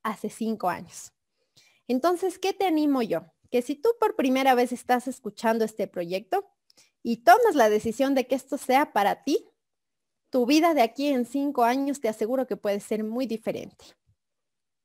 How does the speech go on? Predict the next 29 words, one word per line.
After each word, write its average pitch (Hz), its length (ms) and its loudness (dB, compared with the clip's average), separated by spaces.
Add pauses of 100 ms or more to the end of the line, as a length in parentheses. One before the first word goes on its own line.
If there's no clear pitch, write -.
(100)
Sí, 294 180 -4
somos 285 360 0
el 269 100 2
resultado 233 600 2
de 247 80 0
nuestras 208 400 -2
decisiones. 196 580 -6
Acuérdate 254 480 2
de 170 160 0
eso. - 200 -14 (840)
Entonces, 339 600 0 (300)
nosotros 294 680 -2 (540)
lo 247 160 0
que 262 80 0
te 254 120 0
vamos 370 340 4
a 254 140 4
proponer 226 440 -2
en 247 100 -2
esta 240 260 -2
noche 220 460 -4 (340)
es 349 220 -2
que - 380 -4 (120)
seas 294 380 -4
parte 294 480 0
de 226 160 0
una 262 560 -2 (340)
franquicia 240 640 -2
digital 202 640 0